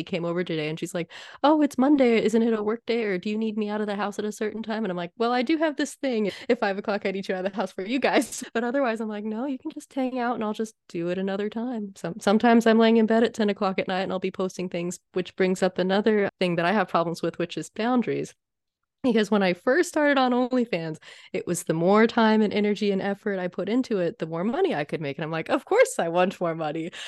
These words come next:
And then there's some things, it's like, "Jenny, you need to balance your mental health and take a step back and don't get so burnt out," because, yeah,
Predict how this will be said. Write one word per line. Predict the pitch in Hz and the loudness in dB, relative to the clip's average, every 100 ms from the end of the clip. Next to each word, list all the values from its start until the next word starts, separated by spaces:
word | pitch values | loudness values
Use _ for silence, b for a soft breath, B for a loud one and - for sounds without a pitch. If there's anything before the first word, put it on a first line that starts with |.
| B - | B -2
And | 185 185 | 0 2
then | 190 190 | 2 2
there's | 185 190 - | 2 -2 -6
some | 196 190 | -6 -4
things, | 185 180 | -4 -6
it's | 180 | -6
like, | 165 165 _ | -8 -8 _
"Jenny, | - 208 196 | -6 -2 0
you | 196 | 0
need | 208 | 0
to | 196 | -2
balance | 185 175 170 - | -4 -6 -6 -6
your | |
mental | 151 143 - | -6 -6 -6
health | - 233 233 214 214 | 0 2 4 4 2
and | 143 | 0
take | 147 - | -2 -4
a | - | -4
step | - - - | -4 -6 -2
back | 220 214 214 214 | 0 2 0 0
and | 156 | -2
don't | 143 147 | -2 -2
get | 170 | -4
so | - 254 | 0 2
burnt | 233 220 208 | 4 2 2
out," | 185 170 | 0 -2
because, | 175 165 - | -2 -2 -2
yeah, | 170 | -4